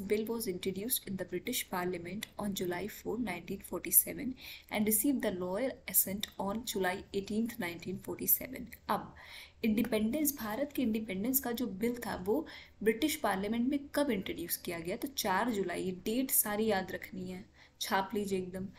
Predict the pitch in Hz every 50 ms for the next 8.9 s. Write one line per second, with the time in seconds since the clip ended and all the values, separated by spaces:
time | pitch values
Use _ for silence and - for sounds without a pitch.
0 | - - - _ - 185 185 180 180 180 180 170 185 180 185 - - 226 202 -
1 | 240 247 233 220 - - - - 196 196 196 208 214 208 - 220 208 208 220 220
2 | - - 190 196 190 - 240 208 190 - 220 208 202 202 196 - 180 180 180 180
3 | 196 - - - 226 214 202 202 208 202 208 254 - - - - - - - -
4 | - 240 - - 294 269 233 220 208 226 262 254 - - - 202 - - 233 226
5 | 233 233 220 202 175 165 185 202 202 196 202 220 240 233 254 254 226 196 185 185
6 | 180 - 214 214 233 233 - - 190 180 180 175 170 170 175 202 - - - -
7 | - - - - 202 180 185 208 214 - 202 185 180 196 208 190 185 175 - 185
8 | 190 - 175 175 170 - 190 - - - - 175 - 254 - - -